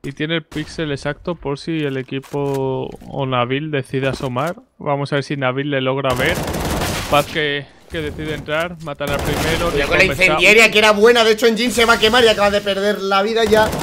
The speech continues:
Speaker 2: Llega ya la primera rotación, que es la de Numerito. Se ha llevado uno de los hombres a través del humo. Era Paz quien perdía la vida. Y atención a Mayer, que está ya cerrando el mapa, está llegando por detrás. Esto puede suponer un problema.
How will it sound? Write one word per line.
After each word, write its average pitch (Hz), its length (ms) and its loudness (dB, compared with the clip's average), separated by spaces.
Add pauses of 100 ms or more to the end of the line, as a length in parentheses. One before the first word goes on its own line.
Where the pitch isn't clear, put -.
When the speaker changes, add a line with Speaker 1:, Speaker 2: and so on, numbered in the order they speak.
(420)
Speaker 2:
Llega 160 180 0
ya 165 120 2
la 165 80 4
primera 160 260 0
rotación, 165 380 -2
que 165 60 0
es 156 40 -2
la 170 80 0
de 170 80 0
Numerito. 165 340 -2
Se 156 80 -6
ha - 20 0
llevado 165 180 -2
uno 170 120 -2
de 175 60 0
los 156 160 -2
hombres 160 280 -4
a 151 100 -4
través 156 380 -2
del 170 160 -2
humo. 170 180 -2
Era 160 160 0
Paz 151 160 -4
quien 147 200 -4
perdía 143 380 -4
la 156 140 -2
vida. 208 400 -4 (340)
Y 135 120 -6
atención 131 480 -6
a 113 520 -2
Mayer, 120 340 -6
que 139 80 -8
está 120 240 -8
ya 117 480 -8
cerrando 135 640 -6
el 123 140 -6
mapa, 131 240 -8
está 139 180 -8
llegando 120 540 -8
por 131 180 -6
detrás. 131 400 -10
Esto 123 220 -14
puede 120 220 -6
suponer 120 380 -12
un 117 120 -14
problema. 110 480 -12